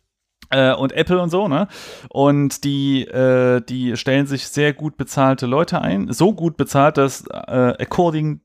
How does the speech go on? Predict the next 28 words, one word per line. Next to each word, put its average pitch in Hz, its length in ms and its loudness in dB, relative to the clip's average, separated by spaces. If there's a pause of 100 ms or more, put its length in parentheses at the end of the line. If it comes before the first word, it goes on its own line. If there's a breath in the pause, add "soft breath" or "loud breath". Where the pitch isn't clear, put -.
(140)
äh, 127 420 2
nach 127 200 2
diesem 123 260 -4
Podcast 123 420 -2
da, 123 200 4 (260 loud breath)
dass 131 160 0
du 147 100 2
mit, 135 320 2
ähm, 127 540 0
'nem 123 460 0
Ei-, 113 240 -2
Jahresgehalt 170 680 2
von 139 180 -2
zweihunderttausend 175 1000 -4 (840 loud breath)
schon 160 280 0
eher 175 300 2
zur 147 140 -2
Mittelschicht 147 520 -4
gehörst, 110 520 -8 (340 loud breath)
äh, 127 200 0
oder 127 380 2
so, 123 140 -6
so 120 300 -2
leicht 131 420 0
nach 127 140 2
unten 143 380 -2
auch 104 200 -4
schon. 123 380 -2